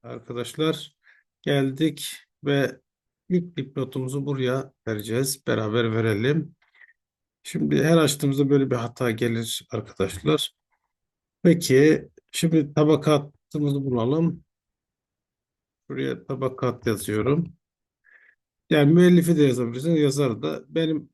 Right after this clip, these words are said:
arkadaşlar vereceğim, e, dipnot vereceğim kitap bu. Ve baktım arkadaşlar hemen şurayı kapatıyorum. Kaçıncı cilt? Dördüncü cilt, e, sayfa üç yüz yedi.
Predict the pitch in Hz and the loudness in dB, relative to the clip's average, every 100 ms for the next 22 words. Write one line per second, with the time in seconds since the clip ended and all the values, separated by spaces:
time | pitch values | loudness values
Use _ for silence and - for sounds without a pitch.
0 | _ - 147 143 131 139 135 151 143 143 | _ -6 -4 -2 -4 -4 -2 0 0 2
1 | 135 131 - _ _ _ _ - - 123 | 0 -2 -10 _ _ _ _ -10 -4 -2
2 | 117 113 117 143 147 156 147 139 120 127 | 0 0 -2 -4 -2 -2 0 -2 0 -4
3 | 123 - 170 - - 139 139 202 - _ | -6 -2 0 0 -2 0 2 2 -4 _
4 | _ _ _ _ - 175 175 - 180 175 | _ _ _ _ 0 2 2 0 2 2
5 | - - 190 180 170 _ _ _ _ _ | -2 -2 -2 -2 -8 _ _ _ _ _
6 | _ _ _ _ _ _ _ _ - 147 | _ _ _ _ _ _ _ _ -8 -4
7 | 147 143 143 170 - 151 156 151 143 - | 0 0 2 -2 -2 -2 0 0 -2 -8
8 | 151 147 147 143 147 143 151 151 147 156 | -4 -2 -4 -6 -6 -2 0 0 -2 -4
9 | 147 185 160 151 147 - 123 156 165 165 | 0 0 0 0 -2 -2 -6 -2 -2 -4
10 | - 151 143 156 143 135 156 175 175 - | 0 0 2 -2 -4 -4 -2 -2 -4 -18
11 | _ - _ _ _ - 123 - 151 143 | _ -20 _ _ _ -8 -6 0 2 2
12 | 160 175 175 160 139 139 127 123 160 190 | 2 2 0 -6 -2 0 0 2 0 0